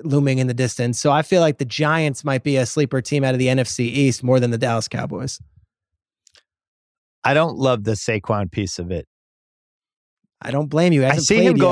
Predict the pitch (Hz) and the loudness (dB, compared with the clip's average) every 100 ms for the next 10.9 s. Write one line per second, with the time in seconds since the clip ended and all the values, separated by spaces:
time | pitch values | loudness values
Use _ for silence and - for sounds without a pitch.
0 | 156 143 139 180 240 226 143 139 165 147 | 2 0 0 2 2 2 0 0 0 0
1 | 113 101 - 147 147 131 131 120 113 104 | -2 -4 -2 0 0 -2 -2 -2 -2 -6
2 | - 147 120 113 123 139 - 135 113 - | -6 -2 -2 -2 -2 0 0 -4 -6 -2
3 | 113 98 110 101 127 131 104 117 - 123 | -2 -2 -6 -4 -4 -4 -6 -10 -10 -14
4 | 117 123 95 123 113 - 98 92 - _ | -8 -8 -6 -6 -6 -6 -8 -10 -14 _
5 | _ _ _ _ _ _ _ _ _ - | _ _ _ _ _ _ _ _ _ -2
6 | 156 160 175 220 208 202 147 - _ - | 0 2 2 2 0 0 -2 -10 _ -4
7 | 185 190 170 160 226 131 123 151 123 120 | 0 0 0 -2 -2 0 0 -2 -4 -6
8 | - 165 139 175 165 113 143 151 - 120 | -8 -6 -2 -2 -2 -2 -2 -2 -4 -4
9 | 135 156 208 233 240 - - 208 165 175 | -4 -2 0 0 -2 -4 -6 -6 -2 -2
10 | 170 180 175 165 143 240 240 147 | -2 -2 0 0 0 -2 -2 -6